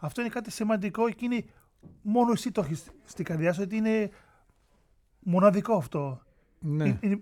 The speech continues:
Speaker 1: κάτι που έζησες εσύ και είναι σημείο ωραίο.
Speaker 2: Ναι. Εμένα ξέρεις τι άλλο μου αρέσει, Βασίλη, να κάθομαι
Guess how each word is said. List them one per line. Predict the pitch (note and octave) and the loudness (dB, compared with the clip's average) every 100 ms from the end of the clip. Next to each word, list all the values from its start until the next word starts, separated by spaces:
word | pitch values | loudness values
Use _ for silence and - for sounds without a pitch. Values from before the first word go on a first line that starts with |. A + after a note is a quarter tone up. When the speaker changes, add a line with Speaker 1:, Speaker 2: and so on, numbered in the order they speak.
| - - | -6 0
Speaker 1:
κάτι | A3+ A3 G#3+ - _ _ | 0 2 -2 -6 _ _
που | - | 2
έζησες | F#3+ G3+ F#3+ C#3+ | 4 4 -2 -4
εσύ | D3+ - G#3+ C4 - _ _ | -6 -4 -6 -6 -10 _ _
και | - | -4
είναι | A3 G#3+ G#3 | -2 -2 -4
σημείο | - G3 F#3+ A3+ A#3 A3 - _ _ _ | -6 -4 -2 -2 -2 -6 -12 _ _ _
ωραίο. | G#3 B3 G#3 B2+ - _ _ _ _ _ | -2 0 0 -2 -8 _ _ _ _ _
Speaker 2:
Ναι. | D#3+ D#3+ - - - - | -10 -10 -14 -20 -20 -12
Εμένα | F#3 A#3+ C4+ | -4 -2 0
ξέρεις | - E3 | 0 0
τι | E3 | 0
άλλο | D3 | -2
μου | C#3+ | -2
αρέσει, | C#3 C#3 | -4 -6
Βασίλη, | C#3 - D#3+ | -10 -8 -6
να | D3 C3+ | -6 -6
κάθομαι | A3 | 0